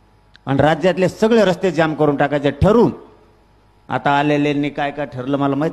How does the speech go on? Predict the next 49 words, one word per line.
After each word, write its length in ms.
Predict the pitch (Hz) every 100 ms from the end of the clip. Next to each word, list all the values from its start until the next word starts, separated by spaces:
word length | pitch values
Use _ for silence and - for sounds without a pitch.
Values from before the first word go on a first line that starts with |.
| -
नाही, 120 | 135
माझ्या 180 | 135 131
आधीच 280 | 131 139 143
येऊन 140 | 147
गेले, 300 | 139 127 127 - - _ -
माझ्या 380 | 135 123 135 143
कचाट्या 240 | 143 139
ते 140 | 139
सापडायला 420 | 123 147 - 147 139
पाहिजे 240 | 156 117
होते. 340 | 117 143 - - -
लगेच 340 | 135 202 226 185
बैठक 240 | 208 165
घेतली 320 | 147 156 170
असते, 160 | 165 165
म्हणलं 240 | 170 170
असतं, 160 | 156 147
"कोणत्या 300 | 180 170 165
दिवशी 220 | 156 156
राज्य 220 | 147 139
बंद 180 | 135 139
करायचं 260 | 139 131 131
आत्ताच 280 | 131 127
सांगा." 240 | - 117 117 - - -
उगा 180 | 240 285
भाषण 400 | 190 214 262 202
ठोकायचं, 480 | 202 240 226 226
निघून 260 | 240 170 190
जायचं, 300 | 208 202 208
काम 300 | 208 196 202
आणि 140 | 185
धामाचं 420 | 120 139 170 190 170
मचाळा. 360 | 170 175 170 170 - _ _ _ _ _ _ _
पण 100 | - 143
ते 60 |
आता 140 | 151 151
माय-, 420 | 156 160 165 160
मला 260 | 147 175 180
वाटलं 320 | 175 190 185
बरोबर 340 | 185 185 190
मी 180 | 175 190
बी 100 | 190
चारला 400 | 185 185 185 185
जातोय, 320 | 175 175 196
ते 240 | 185 185 196
बी 80 |
चारलाच 460 | 190 185 180 180 170
गठ्ठेन 380 | 156 170 160 131
सगळे. 300 | 127 113